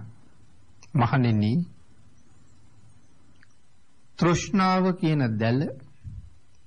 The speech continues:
බිඳලා දාලා සංසාරයෙන් එතර යන්න සූදානම් වෙන කෙනා මේ ලෝකේ මහා ප්‍රඥාවන්තයෙක්."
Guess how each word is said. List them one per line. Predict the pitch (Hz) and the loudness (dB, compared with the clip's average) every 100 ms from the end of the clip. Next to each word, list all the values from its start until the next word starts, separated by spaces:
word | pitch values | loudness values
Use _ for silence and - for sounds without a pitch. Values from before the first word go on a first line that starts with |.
| - - | -10 -2
බිඳලා | 113 127 143 143 131 | 2 2 2 2 0
දාලා | 107 104 107 151 - - - - - - - - - - - - - - - - | 0 0 -2 -6 -10 -20 -20 -20 -20 -20 -20 -20 -20 -20 -20 -20 -20 -20 -20 -8
සංසාරයෙන් | - 165 185 180 190 185 180 175 | -2 2 2 2 0 2 2 2
එතර | 123 - 151 | 0 0 0
යන්න | 160 160 165 156 | 2 0 0 -2
සූදානම් | - 131 131 135 139 147 143 | 0 2 2 2 2 0 0
වෙන | 143 143 | 0 0
කෙනා | 120 104 147 - - - - - - - - - - - - - - - - - - - | -2 -4 -6 -14 -20 -20 -20 -20 -20 -20 -20 -20 -20 -20 -20 -20 -20 -20 -20 -20 -20 -8
මේ | - 143 | 0 2
ලෝකේ | 156 160 160 135 | 4 2 2 2
මහා | 117 117 139 | 2 2 0
ප්‍රඥාවන්තයෙක්." | 123 131 135 120 107 101 101 101 - - - | 0 0 2 2 0 0 -2 -4 -6 -8 -8